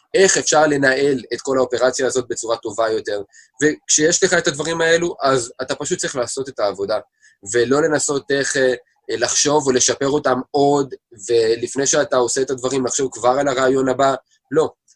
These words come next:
זה חייב להיות תקופה של פשוט לעשות את זה, לראות מה התוצאות, ואז לתת למנהל להשתלט, לבחון את הדברים, ואם צריך לשנות, לתת ליזם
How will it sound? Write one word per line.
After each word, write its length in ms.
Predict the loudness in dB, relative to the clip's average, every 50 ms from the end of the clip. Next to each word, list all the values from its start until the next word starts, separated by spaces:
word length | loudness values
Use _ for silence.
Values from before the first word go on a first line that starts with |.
| _ _
זה 160 | -2 0 0
חייב 380 | 2 2 2 4 4 2 2 2
להיות 300 | 0 2 2 2 2 0
תקופה 440 | -2 -8 -8 -4 -2 -2 -2 -2 -2
של 320 | 0 0 2 2 2 0 -4 -12 _ _ _ _ _ _
פשוט 300 | -2 0 2 2 2 2
לעשות 400 | 0 0 0 0 0 0 2 0
את 80 | 0 0
זה, 120 | -2 -6 -8 _ _ _ _ _ -6
לראות 420 | -6 -4 0 0 0 0 0 2
מה 120 | 4 4
התוצאות, 420 | 4 4 2 -4 -2 -2 -2 -2 -2 -2
ואז 540 | -4 -2 2 4 6 6 6 4 0 -6 -12 -16 _ -12
לתת 280 | -6 -4 -4 -2 0
למנהל 420 | 0 2 2 2 2 2 2 2 2
להשתלט, 540 | 0 0 0 -2 -4 0 2 2 2 2 0 -8 -12
לבחון 340 | -14 -12 -4 -2 0 0 0
את 120 | -2 -2
הדברים, 440 | -4 -2 0 0 2 4 2 2 2 2
ואם 140 | 0 0 0
צריך 200 | 0 -4 -2 -2
לשנות, 500 | -4 -2 -2 0 0 0 0 0 -2 -4
לתת 260 | -4 -4 -4 -2 0
ליזם 400 | 0 0 0 0 2 2 2